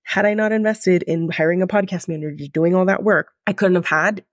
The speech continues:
a hundred seventy-six K launch. I couldn't have invited seventeen people in because the majority of them weren't folks that I, like, chatted with. I did, I wasn't familiar with all of their names yet.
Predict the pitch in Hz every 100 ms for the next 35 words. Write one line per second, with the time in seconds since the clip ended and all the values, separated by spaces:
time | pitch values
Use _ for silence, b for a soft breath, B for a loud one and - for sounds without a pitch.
0 | _ 165 156 147 143 - - 156 156 -
1 | 135 190 175 - - - - - - -
2 | 180 165 160 165 - 165 147 156 156 151
3 | 147 156 - 160 - - 180 170 170 160
4 | 151 - _ _ _ _ - 170 156 185
5 | 180 175 233 214 151 151 160 165 185 -
6 | _ - 170 - 170 156 151 147 143 -
7 | _ 208 202 185 185 180 185 151 151 -
8 | 165 165 - 156 156 156 156 156 147 -
9 | 147 160 156 156 147 156 190 240 294 311